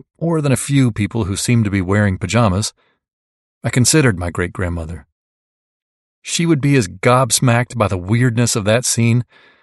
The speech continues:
as she would have been to catch the milkman eating grubworms from her garden.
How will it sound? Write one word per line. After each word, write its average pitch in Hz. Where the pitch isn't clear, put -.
as -
she 156
would 143
have 127
been 143
to 120
catch -
the 104
milkman 104
eating 110
grubworms 101
from 117
her 101
garden. 95